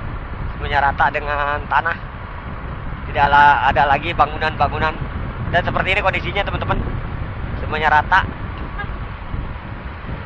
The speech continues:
Dan tampak luas sekali ya. Mantap banget. Nah, ini nih, teman-teman. Bangunan yang kontroversi ada di sebelah kanan, Liwet Asep Strawberry, yang sampai saat ini masih berdiri kokoh.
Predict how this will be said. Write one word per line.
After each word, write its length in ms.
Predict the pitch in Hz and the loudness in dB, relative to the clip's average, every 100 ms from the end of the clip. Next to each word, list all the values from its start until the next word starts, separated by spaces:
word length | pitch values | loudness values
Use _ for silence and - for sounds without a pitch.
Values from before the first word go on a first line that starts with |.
| - - - - - | -8 -8 -8 -8 -2
Dan 400 | 131 131 143 139 | 2 4 2 0
tampak 280 | 139 139 - | 0 -2 -2
luas 200 | 147 139 | 0 -2
sekali 400 | - 147 160 190 | 0 2 2 2
ya. 120 | 151 165 - - - - - - - - - | -2 -2 -4 -2 -2 -4 -4 -6 -4 -4 -2
Mantap 320 | 139 135 143 | -2 -2 -2
banget. 240 | 147 151 160 - - - - - - - - - - | 0 2 2 -2 -4 -2 -2 -2 -2 -2 -2 -4 2
Nah, 320 | 233 262 - - | 6 8 6 2
ini 240 | 214 233 247 | -4 0 2
nih, 240 | 247 240 220 | 4 6 4
teman-teman. 360 | 220 226 247 233 - - - - - - | 4 6 4 4 -8 -8 -8 -8 -6 6
Bangunan 580 | 175 185 202 208 220 226 | 8 8 6 4 6 8
yang 240 | 214 214 | 10 10
kontroversi 640 | 202 208 208 202 202 220 190 | 8 6 8 8 8 6 4
ada 240 | 180 196 | 8 6
di 320 | 202 202 202 | 6 4 4
sebelah 240 | 180 185 175 | 4 4 6
kanan, 260 | 185 185 - - | 6 4 0 -6
Liwet 240 | 156 196 202 | 0 2 4
Asep 260 | 170 180 185 | 4 4 0
Strawberry, 460 | - 185 190 190 156 | 2 2 4 2 4
yang 320 | 165 185 185 | 8 8 6
sampai 300 | 175 180 190 | 6 6 6
saat 180 | 175 175 185 | 4 4 4
ini 160 | 190 | -2
masih 240 | 170 180 180 | -2 0 0
berdiri 400 | 175 170 175 175 | 0 0 0 0
kokoh. 300 | 165 160 | 2 2